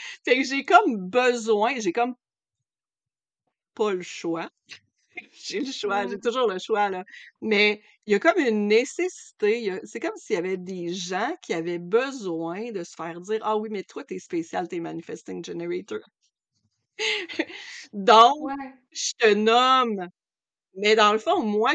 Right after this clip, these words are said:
Speaker 1: quand j'écris, mon intention est toujours de te ramener à répondre. <laughs>
Speaker 2: Mm.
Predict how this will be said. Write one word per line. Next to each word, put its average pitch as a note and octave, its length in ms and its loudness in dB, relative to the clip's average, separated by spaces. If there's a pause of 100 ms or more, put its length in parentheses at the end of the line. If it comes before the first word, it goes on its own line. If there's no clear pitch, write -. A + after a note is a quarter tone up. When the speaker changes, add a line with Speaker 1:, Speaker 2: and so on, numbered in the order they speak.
Speaker 1:
quand G3 160 -4
j'écris, G3+ 720 -6
mon F#3 160 -6
intention G3+ 680 -4 (180)
est G3 260 -2
toujours C4+ 420 -4
de G3 120 -4
te - 180 -8
ramener F3+ 420 -4
à F#3 300 -2
répondre. F3 840 -10 (160)
<laughs> - 560 -8 (1600)
Speaker 2:
Mm. A#3+ 480 -12